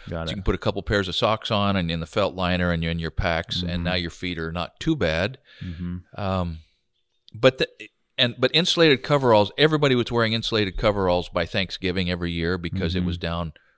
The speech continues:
Speaker 2: you know, zero at night and maybe forty or forty-five during the day. But then,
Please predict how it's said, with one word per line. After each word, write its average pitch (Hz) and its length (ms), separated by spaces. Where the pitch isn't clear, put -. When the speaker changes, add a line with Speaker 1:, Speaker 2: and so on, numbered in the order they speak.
Speaker 2:
you 120 120
know, 87 200
zero 104 580
at - 160
night 87 340
and 85 300
maybe 113 160
forty 101 460
or 104 60
forty-five 98 680
during 92 220
the 90 80
day. 92 340
But - 240
then, 143 480